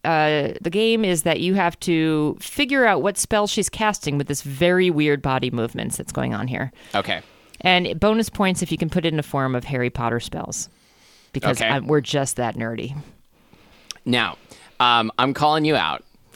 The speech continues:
Speaker 2: Becky, like, told me about this game
Speaker 1: Yes.
Speaker 2: about twenty-four minutes <laughs> before arriving at my house.
Speaker 1: But if it makes it any easier for you,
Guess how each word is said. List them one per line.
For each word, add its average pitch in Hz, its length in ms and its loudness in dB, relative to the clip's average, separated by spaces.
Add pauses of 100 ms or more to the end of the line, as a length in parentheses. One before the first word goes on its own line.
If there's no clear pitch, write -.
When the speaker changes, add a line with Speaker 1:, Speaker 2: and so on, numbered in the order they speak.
(100)
Speaker 2:
Becky, 127 520 -2 (200)
like, 110 200 0
told 123 240 0
me 127 80 2
about 104 240 0
this 104 180 -2
game 95 400 -2 (440)
Speaker 1:
Yes. 139 500 -8
Speaker 2:
about 104 420 0
twenty-four 110 1000 0
minutes 98 500 0 (100)
<laughs> 202 100 -6
before 113 400 2
arriving 104 360 2
at 85 80 -6
my 101 100 -2
house. 85 200 -2
Speaker 1:
But 208 100 4
if 208 80 -6
it 214 80 0
makes 214 240 -2
it 240 60 -2
any 208 240 0
easier 208 240 0
for 233 140 -8
you, 254 340 -2